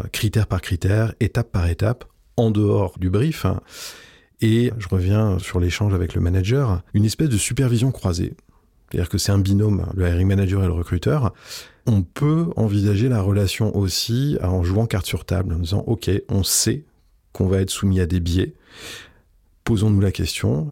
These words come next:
qu'est-ce que j'aime, qu'est-ce que j'aime pas, qu'est-ce qui va me démarrer au quart de tour, qu'est-ce qui va m'énerver, qu'est-ce qui m'enthousiasme particulièrement ? »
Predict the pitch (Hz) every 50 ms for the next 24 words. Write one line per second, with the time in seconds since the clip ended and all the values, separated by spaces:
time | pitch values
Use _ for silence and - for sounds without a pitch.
0 | _ _ - - - - - - 87 80 92 101 107 - 95 - - 92 85 82
1 | 85 82 85 98 104 107 107 85 - - - 87 82 82 87 87 92 90 107 101
2 | 95 92 92 98 101 98 87 - 95 87 90 87 82 - - 98 101 104 104 -
3 | - - - - 90 82 87 85 87 85 85 82 82 80 87 95 101 98 - 92
4 | 82 - - - - 92 90 95 90 - - 104 95 101 101 95 98 92 82 92
5 | 90 - - - - 90 90 87 82 87 101 139 -